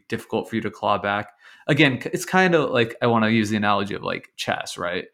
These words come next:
Where it may be, maybe losing a war isn't, like, throwing away your queen, but it, it's like throwing away, like, a rook or a bishop or so-, a, an important piece. It's like, "Okay, I've just made my job a lot harder here." <laughs>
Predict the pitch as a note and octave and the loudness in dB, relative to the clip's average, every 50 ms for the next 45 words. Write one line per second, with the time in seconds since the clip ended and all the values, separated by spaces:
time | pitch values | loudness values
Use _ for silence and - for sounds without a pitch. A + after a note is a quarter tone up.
0 | _ - - - - - A#2+ A#2+ A#2 - C3+ C#3 D3+ D3 D3 C#3+ C#3 C3+ C3+ C3 | _ -20 -20 -20 -4 0 2 4 4 4 4 4 4 6 6 6 8 8 8 6
1 | B2+ A#2+ - - C3+ C#3 C#3 C3+ B2+ B2+ B2 A2+ B2+ A#2 G#2+ G#2+ A#2 A#2 A#2 A2+ | 4 2 0 2 4 6 6 6 6 6 4 4 2 2 4 4 6 6 6 6
2 | A2+ G#2+ A#2 A2 G#2 - A2+ A2 G#2 G2+ - - A2+ G#2+ G#2+ G#2+ G#2 G#2 G#2 G#2 | 4 4 2 0 0 2 2 2 2 0 0 2 2 4 4 4 4 4 4 4
3 | G#2 G#2 G2+ G2+ F#2+ - _ _ - - - A#2+ A2+ A2 G#2+ A2 A2+ A#2+ B2 A#2+ | 4 4 2 0 -2 -6 _ _ -8 -2 2 4 4 6 6 4 4 2 -2 -2
4 | - - A#2+ A#2+ A#2+ - D#3 - - F3+ D3 B2 - - _ _ _ - D#3 C#3+ | 0 0 2 2 2 0 0 2 4 4 2 2 0 -4 _ _ _ 2 4 6
5 | B2+ A#2 A2 G#2+ G#2+ G#2+ G#2 G#2 G#2 G#2 G2+ G2+ G2 G2 G2 F#2+ - - _ _ | 6 6 4 2 2 2 2 4 4 4 2 2 2 0 -2 -4 -8 -16 _ _
6 | _ _ _ _ _ - B2+ A2 G#2 A2+ G2+ G#2 G#2+ - - - G#2+ F2 D2+ G#2+ | _ _ _ _ _ 0 0 2 2 0 0 -2 -4 -6 -6 -4 -4 -2 -2 -4
7 | G#2 - B2 A2 G#2 - G2 F2+ - - G#2 A2+ A#2 - C#3+ - - C#3 C3+ C3+ | -2 0 0 0 0 -2 -4 -4 -4 -4 -4 -4 -2 0 0 2 2 2 2 4
8 | C3+ D3 D#3+ D#3+ D3+ D3 C#3 C3 B2 B2 C#3 C#3 C3+ G#2+ A#2 A2 A2 - - A2+ | 4 4 6 6 6 4 4 2 0 2 2 4 4 4 2 0 -2 -2 -4 -4
9 | G#2 - - - A2+ A2 - A2+ A2+ - C3+ C3 A#2+ A2 A2+ A#2+ A#2 A#2 G#2+ - | -4 -4 -6 -10 -10 -6 -6 -4 -2 0 2 2 4 4 4 4 2 0 -2 0
10 | A2+ A2 G#2+ G#2+ G#2+ G#2 G#2 G#2 - - - - - _ - A2+ A2 G#2+ G2 A2 | 0 2 4 4 4 2 0 -4 -10 -14 -20 -20 -20 _ -2 0 0 2 2 2
11 | G#2+ G2+ G2+ G2+ G2 G2 G#2 G#2 G2+ G#2 G#2 G#2 G2+ G#2 G2+ G2 G2 - - G2 | 2 2 2 0 0 0 2 2 2 2 2 0 -2 -2 -2 -2 -2 -4 -6 -6
12 | G2+ G2+ - - G#2 G#2+ - B2+ - - - - A#2+ - - C#3+ | -6 -6 -6 -6 -6 -6 -4 -4 -4 -6 -8 -12 -8 -6 -6 -6